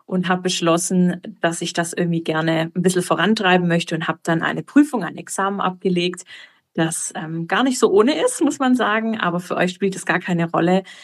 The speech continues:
Trotzdem wollte ich's einfach mal sagen, dass ihr das mal gehört habt. Das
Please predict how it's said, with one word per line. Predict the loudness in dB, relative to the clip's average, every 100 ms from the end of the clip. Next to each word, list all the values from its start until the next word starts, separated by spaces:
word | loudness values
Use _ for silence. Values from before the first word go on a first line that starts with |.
| -20
Trotzdem | -4 -4 -2 -2 0
wollte | -2
ich's | -2
einfach | -2 -4 -6 -4
mal | -2
sagen, | 0 2 2
dass | 2 0
ihr |
das | -2 0
mal | -2
gehört | 0 0 0 0
habt. | -8
Das | -8 -8 -10